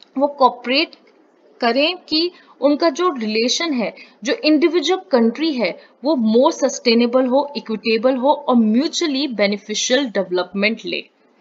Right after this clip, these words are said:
ब्रिक्स ने इतना consider किया कि हर member, जो भी ब्रिक्स का member है और जो ब्रिक्स में जो team बनी है five countries की, वो each member का growth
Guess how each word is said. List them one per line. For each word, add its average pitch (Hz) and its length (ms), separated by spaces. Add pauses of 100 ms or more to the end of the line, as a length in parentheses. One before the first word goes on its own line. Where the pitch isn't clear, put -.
(680)
ब्रिक्स 277 520
ने 285 300 (1040)
इतना 302 320
consider 330 560
किया 294 400 (120)
कि 339 220
हर 320 340
member, 214 540 (240)
जो 247 220
भी 311 120
ब्रिक्स 254 400
का 247 160
member 202 440
है 196 240 (540)
और 220 140
जो 214 160
ब्रिक्स 262 420
में 277 340
जो 214 200 (640)
team 359 320
बनी 226 260
है 214 120
five 190 300 (140)
countries 247 520
की, 175 180 (440)
वो 370 320 (240)
each 349 300
member 269 340
का 294 120
growth 214 340